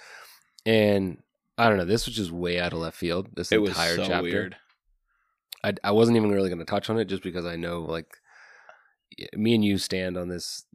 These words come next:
Speaker 1: pretty similar. We're, we're both Catholic, so we
Speaker 2: Sure.
Speaker 1: stand a, a certain way. Um, but this was just so strange to be reading <laughs> in my thriller novel. I, I don't know. Like, not, I'm not, I don't wanna, like, say that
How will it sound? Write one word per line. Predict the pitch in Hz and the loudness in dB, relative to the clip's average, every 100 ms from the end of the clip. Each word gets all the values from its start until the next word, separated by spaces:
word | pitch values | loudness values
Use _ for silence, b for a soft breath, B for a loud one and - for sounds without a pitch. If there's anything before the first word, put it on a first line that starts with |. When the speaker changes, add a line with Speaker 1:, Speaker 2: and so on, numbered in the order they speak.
| - | -8
Speaker 1:
pretty | 95 87 | -6 -4
similar. | - 95 92 92 | -4 -4 -4 -6
We're, | 82 - | -8 -10
we're | 76 | -10
both | 82 80 | -10 -8
Catholic, | - 87 82 85 - | -6 -6 -6 -10 -10
so | 82 82 78 b b b b - | -8 -8 -10 b b b b -10
we | 87 82 | -8 -6
Speaker 2:
Sure. | 80 156 104 | -6 -6 -6
Speaker 1:
stand | - 87 82 | -6 -8 -6
a, | 82 - | -8 -8
a | 87 | -6
certain | 87 82 82 | -6 -6 -6
way. | 87 101 117 - - | -4 -4 -6 -10 -10
Um, | 85 85 82 80 80 _ _ _ _ _ _ _ _ - | -8 -6 -8 -12 -16 _ _ _ _ _ _ _ _ -4
but | 101 90 - | -2 -2 -6
this | 107 - | -8 -6
was | 131 | -8
just | - 123 - | -8 -8 -8
so | 110 110 90 - - _ _ _ _ - | -8 -8 -10 -16 -20 _ _ _ _ -12
strange | - - 95 117 85 - | -8 -4 -2 -2 -4 -6
to | |
be | 85 | -6
reading | 80 87 92 92 - | -4 -4 -4 -4 -2
<laughs> | |
in | 104 101 | -2 0
my | 92 | -2
thriller | 87 90 92 90 | -2 -4 -6 -6
novel. | 92 85 76 - | -6 -6 -4 -2
I, | 92 104 | 0 2
I | |
don't | 120 101 | 2 4
know. | - - | 4 2
Like, | 92 101 | 0 2
not, | 127 117 | 2 2
I'm | 127 | 2
not, | 135 - - | 0 0 -4
I | - | -4
don't | 143 | 0
wanna, | 139 98 | 0 0
like, | 87 | -2
say | - 98 | 0 0
that | 92 82 | 0 -2